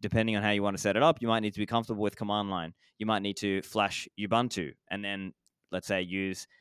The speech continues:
a P C image. Um, so there's different components to that. Uh, I'm wondering if you have any thoughts that you wanna add there around, you know, the comparison of D I Y versus buy something out of the box.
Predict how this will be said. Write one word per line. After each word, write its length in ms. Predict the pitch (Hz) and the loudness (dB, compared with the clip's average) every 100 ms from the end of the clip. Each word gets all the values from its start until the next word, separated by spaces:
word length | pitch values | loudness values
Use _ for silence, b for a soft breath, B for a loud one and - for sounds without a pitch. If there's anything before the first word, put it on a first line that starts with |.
| b b | b b
a 60 | 107 | -8
P 160 | 120 | -6
C 180 | 107 104 | -4 -4
image. 500 | 104 117 73 - - _ _ - | -2 -4 -4 -8 -14 _ _ -6
Um, 160 | 87 95 | -2 0
so 140 | 127 | 0
there's 200 | 113 120 | 2 2
different 360 | 165 175 170 151 | 0 0 0 0
components 680 | 110 113 113 123 127 - - - | -2 4 4 4 2 -4 -10 2
to 180 | 120 113 | 4 6
that. 300 | 123 156 - | 6 4 2
Uh, 280 | 101 101 98 | 4 6 4
I'm 160 | 82 107 | 2 2
wondering 260 | 107 107 | 0 0
if 140 | 101 110 | -4 2
you 80 | 110 | 2
have 140 | 107 | 2
any 100 | 104 | 0
thoughts 260 | 107 101 95 | 2 2 2
that 60 | |
you 100 | 92 | -2
wanna 200 | 98 92 | 0 0
add 220 | 87 95 87 | 0 0 2
there 280 | 90 87 | 2 2
around, 400 | 85 90 87 - - | 0 -4 -4 -10 -10
you 80 | 90 | -4
know, 120 | 92 | -2
the 80 | 107 | -2
comparison 500 | 117 120 127 113 95 | -2 2 2 2 -2
of 160 | 85 - | -4 2
D 140 | 127 | 4
I 140 | 113 | 6
Y 280 | 104 110 143 | 4 4 4
versus 480 | 117 104 101 92 92 | 4 2 4 0 0
buy 220 | - 95 | 0 0
something 320 | 95 95 90 | 0 -6 -6
out 120 | 87 85 | -6 -6
of 60 | |
the 60 | 85 | -6
box. 320 | 65 - | -8 -8